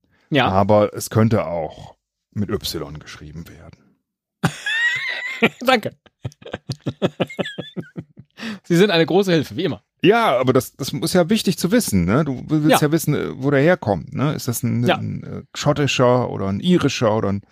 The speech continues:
Speaker 2: amerikanischer Whisky, ja?
Speaker 1: Mhm.
Speaker 2: Ähm, Produkt Nummer neun. Es ist ein Produkt mit mildem Aroma.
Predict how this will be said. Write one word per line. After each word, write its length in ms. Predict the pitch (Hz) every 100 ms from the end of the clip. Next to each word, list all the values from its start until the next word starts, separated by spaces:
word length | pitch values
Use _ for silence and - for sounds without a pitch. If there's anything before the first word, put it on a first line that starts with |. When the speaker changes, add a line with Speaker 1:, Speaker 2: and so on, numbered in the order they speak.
| _ - -
Speaker 2:
amerikanischer 840 | 110 113 - 156 170 - 135 123
Whisky, 500 | 143 - - 139 135 - -
ja? 200 | 107 139 - _ _ - _ _ - _ -
Speaker 1:
Mhm. 140 | 165
Speaker 2:
Ähm, 440 | 110 107 110 107 101 _ _ _ _ _ - _ _ _ _ _ _ _ _ _ _ _ _ _ _ _ _ _ _ _ _ _ _ -
Produkt 260 | 135 180
Nummer 200 | 185 165
neun. 500 | 143 107 90 80 76 _ _ _ _ _ _ _ _ _ _ _ _ _ _ _ _ - -
Es 160 | -
ist 500 | 135 160 - - - _ _ _ _ _ _ -
ein 200 | 190 185
Produkt 800 | - 78 131 - - - - _ _ _ _ _ _ _ _ _ _ _ _
mit 220 | - 170 139
mildem 320 | 190 190 160
Aroma. 640 | 135 107 87 82 78 80